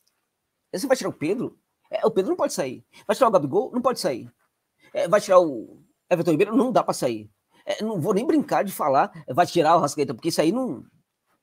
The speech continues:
sacrilégio falar um negócio desse, né? Claro que não vai sair. Vai tirar esse potente, superpotente garoto João Gomes? Difícil, né? O Thiago Maia é o cara que marca muito ali.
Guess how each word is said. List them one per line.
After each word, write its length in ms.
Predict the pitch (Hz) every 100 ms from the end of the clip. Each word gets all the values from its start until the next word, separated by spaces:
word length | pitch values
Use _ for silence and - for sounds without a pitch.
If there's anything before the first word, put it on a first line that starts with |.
| _ _
sacrilégio 560 | - - 302 180 190
falar 140 | 180 175
um 20 |
negócio 220 | 170 180
desse, 220 | 143 127
né? 100 | 110 113 _ _ _
Claro 160 | 147
que 60 | 170
não 80 | 190
vai 80 | 143
sair. 260 | - - _ _ _ _ _ _ _ _ _ _ _ _ _ - _
Vai 100 | 151
tirar 140 | 185
esse 180 | 190 190
potente, 840 | - 196 190 170 240 294 156 101 - _ _ _ _ _
superpotente 600 | - 214 294 196 190 202
garoto 300 | 156 143 -
João 120 | 156 135
Gomes? 380 | 165 247 -
Difícil, 420 | 123 190 269 - 143
né? 60 |
O 40 | 120
Thiago 220 | 185 151
Maia 200 | 156 220
é 20 |
o 40 |
cara 160 | 156 175
que 100 | 143
marca 280 | 151 180 147
muito 320 | 139 175 147
ali. 240 | 135 254